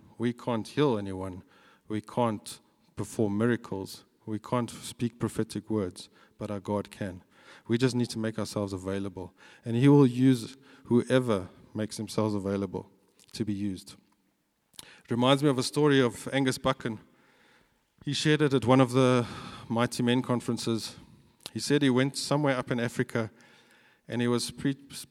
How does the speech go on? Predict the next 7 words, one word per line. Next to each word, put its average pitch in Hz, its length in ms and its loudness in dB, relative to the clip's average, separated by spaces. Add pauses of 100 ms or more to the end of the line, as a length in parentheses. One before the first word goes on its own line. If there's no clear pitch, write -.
speaking - 480 -8
to 131 100 0
a 117 40 2
whole 127 240 0
crowd 127 360 -2
of 110 420 -6
Muslims. 113 560 0